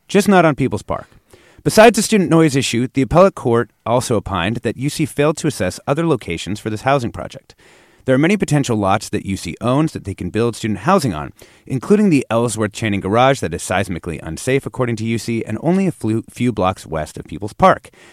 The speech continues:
Had the U C Regent started building student housing on a less contested lot than People's Park, there would have been housing available now for many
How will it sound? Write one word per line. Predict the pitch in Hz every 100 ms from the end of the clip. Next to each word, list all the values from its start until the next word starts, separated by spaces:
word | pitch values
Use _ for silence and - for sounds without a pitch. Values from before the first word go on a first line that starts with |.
| _ -
Had | 202 220
the |
U | 214 175
C | 139
Regent | 113 135 139 120
started | 147 180 143
building | 104 87 85
student | 104 82
housing | 85 90 95
on | 82
a | 80
less | 113 -
contested | - - 80 -
lot | 87 101 107
than | 73
People's | 69 -
Park, | - 135 156 - _ _ _ -
there | 110
would | 120
have | 120
been | 98
housing | 104 117 117
available | 110 113 113 107
now | 92 80
for | 82
many | 76 82 85